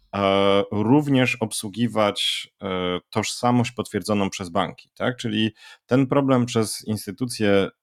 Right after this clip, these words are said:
e, finansowe dotychczasowe i, e, rządy wielu krajów został rozwiązany. Już nie mówię o Azji, ale zatrzymajmy się na Unii Europejskiej.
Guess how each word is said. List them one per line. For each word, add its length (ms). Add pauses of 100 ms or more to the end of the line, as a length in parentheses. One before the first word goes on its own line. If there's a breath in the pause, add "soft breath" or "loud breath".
e, 600
finansowe 920
dotychczasowe 840
i, 340 (440 soft breath)
e, 280
rządy 440
wielu 260
krajów 460
został 520
rozwiązany. 420
Już 120
nie 80
mówię 260
o 120
Azji, 280 (420 loud breath)
ale 280
zatrzymajmy 500
się 120
na 120
Unii 180
Europejskiej. 580